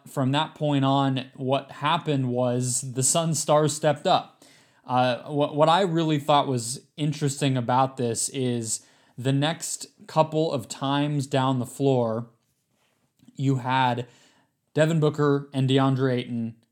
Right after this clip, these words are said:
take charge um, you had a,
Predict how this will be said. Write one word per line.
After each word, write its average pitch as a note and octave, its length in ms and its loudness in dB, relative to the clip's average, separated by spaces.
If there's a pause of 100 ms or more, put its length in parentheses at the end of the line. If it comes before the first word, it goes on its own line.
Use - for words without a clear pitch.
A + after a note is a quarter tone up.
(360)
take C3+ 260 -4
charge G#2 600 -6 (440)
um, A2 540 -6
you B2 200 -4
had A2+ 540 -4 (520)
a, A2 600 -6